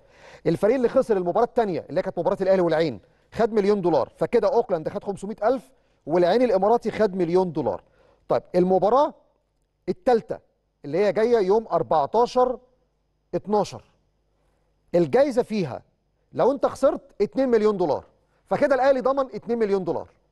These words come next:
ده مستند رسمي بقى على الهوا أهو وعلى الشاشة، وده خاص للترند من الاتحاد الدولي فيفا، إن الأهلي إذا لا قدر الله خسر مباراة أربعتاشر اتناشر هو ضمن خلاص الحد الأدنى اتنين مليون دولار. طب إذا رب-، ربنا كرمنا وكسبنا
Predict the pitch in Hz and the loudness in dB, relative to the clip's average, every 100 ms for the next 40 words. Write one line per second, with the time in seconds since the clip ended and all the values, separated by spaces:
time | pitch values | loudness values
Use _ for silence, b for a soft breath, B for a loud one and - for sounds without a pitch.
0 | _ _ _ - 139 - 190 160 190 180 | _ _ _ -8 -8 -2 -2 0 0 0
1 | 165 190 151 143 156 208 175 233 147 123 | 0 2 0 0 2 2 2 0 0 -2
2 | 135 202 240 247 247 b b b 127 143 | -2 0 2 2 -2 b b b -6 -4
3 | 202 220 208 175 190 233 233 - 147 175 | 0 0 0 -2 2 2 2 -4 -6 -4
4 | 165 - 214 202 190 233 226 151 190 196 | -4 -2 0 0 0 0 -2 -6 -6 -8
5 | 95 - _ b b b 160 180 208 247 | -8 -20 _ b b b 0 2 4 2
6 | 175 175 226 196 - 247 202 170 160 233 | 2 -4 -2 0 0 -2 0 0 0 0
7 | 226 156 - 143 170 208 220 170 190 233 | -2 -6 -8 -4 -2 0 0 0 -2 -2
8 | 226 196 - 233 - 262 - b b 160 | -4 -6 -2 -4 0 -2 -2 b b 0
9 | 185 202 247 202 190 233 185 214 190 190 | 2 2 0 -2 -4 -4 -6 -2 0 0
10 | 190 151 - 165 208 220 185 190 160 127 | -2 -4 -8 -4 0 2 2 2 0 0
11 | - 180 202 208 208 277 190 196 269 254 | -2 0 2 2 2 0 0 0 0 0
12 | 220 254 202 - 214 175 | -2 -2 -4 -2 -6 -4